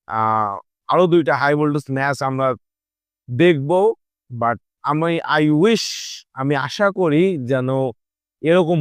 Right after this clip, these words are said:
বাজে ম্যাচ আমাকে আর দেখতে না হয় ভাই। আহ, মনটা পুরো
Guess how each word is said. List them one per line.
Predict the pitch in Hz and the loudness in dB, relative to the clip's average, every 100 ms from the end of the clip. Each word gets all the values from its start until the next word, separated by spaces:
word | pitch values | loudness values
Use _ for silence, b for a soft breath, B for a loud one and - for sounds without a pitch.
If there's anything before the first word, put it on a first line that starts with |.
| 139 | 0
বাজে | 131 160 170 | 0 2 2
ম্যাচ | 165 160 160 | 2 0 0
আমাকে | 143 147 151 | -2 0 0
আর | 139 | 0
দেখতে | 120 139 - 147 | 0 0 0 -2
না | 127 | -2
হয় | 117 113 | -2 -2
ভাই। | 120 143 143 | 0 -2 0
আহ, | 107 101 98 90 _ _ _ _ _ _ _ _ _ | -2 -2 -2 -6 _ _ _ _ _ _ _ _ _
মনটা | 117 143 147 156 | -4 -2 0 0
পুরো | 147 156 | 0 2